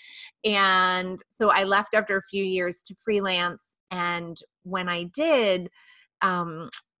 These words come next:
somebody told me, gave me great advice and, <laughs> and said, "Do something every day to get yourself out of the house," you know, 'cause as freelancers and people who work from home, you can go a little nutty and not see people for far too long. And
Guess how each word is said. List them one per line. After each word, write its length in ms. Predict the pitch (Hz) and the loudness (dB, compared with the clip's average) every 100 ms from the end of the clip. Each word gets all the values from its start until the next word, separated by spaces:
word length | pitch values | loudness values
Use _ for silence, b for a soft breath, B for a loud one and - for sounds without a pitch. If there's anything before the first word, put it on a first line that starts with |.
| _ - | _ -18
somebody 480 | - 214 214 214 202 | -4 -2 2 0 0
told 280 | - 190 | -4 -6
me, 160 | 185 180 | -4 -4
gave 120 | 175 | -4
me 80 | 170 | -4
great 360 | 160 170 190 202 | -6 -2 0 0
advice 420 | 190 170 156 - | 0 0 -2 -4
and, 120 | 160 - | -16 -16
<laughs> 100 | - | -6
and 140 | 208 165 - | -6 -4 -2
said, 320 | 170 156 160 _ - | -2 -2 -8 _ -6
"Do 200 | 233 302 | -4 -2
something 760 | - 202 196 180 175 170 170 - _ | -2 -2 -2 -4 -4 -6 -12 -18 _
every 220 | 190 214 214 - | 0 0 -2 -2
day 420 | 160 156 151 151 | -2 0 -2 -4
to 100 | - | -8
get 160 | 170 - | -4 -4
yourself 300 | 165 151 143 - | -4 -6 -6 -2
out 160 | 147 147 | -2 0
of 60 | |
the 80 | 139 | -4
house," 560 | - 101 269 - - - _ _ | -2 -2 -2 -6 -14 -20 _ _
you 120 | 170 | -8
know, 160 | 165 170 | -6 -6
'cause 200 | 214 190 | -6 -8
as 180 | 156 - 165 | -8 -8 -8
freelancers 500 | 160 160 156 175 165 | -6 -8 -8 -8 -8
and 80 | |
people 260 | 156 175 170 | -8 -6 -6
who 80 | 170 | -2
work 200 | 160 156 | -2 -2
from 160 | 180 151 | -6 -4
home, 220 | 147 147 | -2 -2
you 100 | 180 | -8
can 220 | - 147 - _ _ - | -12 -18 -18 _ _ -2
go 160 | 151 | -2
a 20 | |
little 220 | 151 147 151 | -2 -6 -6
nutty 340 | 139 135 165 | -6 -4 -6
and 220 | 147 143 - | -6 -10 -8
not 180 | 151 147 - | -4 -4 -6
see 160 | 156 | -12
people 380 | - 147 - 147 | -10 -12 -10 -8
for 200 | - 147 _ _ | -8 -10 _ _
far 140 | 185 185 | 2 2
too 160 | 185 | 0
long. 280 | 151 143 226 - B B B B B B B - _ 220 | 0 0 -2 -10 B B B B B B B -20 _ -2
And 680 | 202 196 190 190 190 190 | 2 4 4 2 -4 -8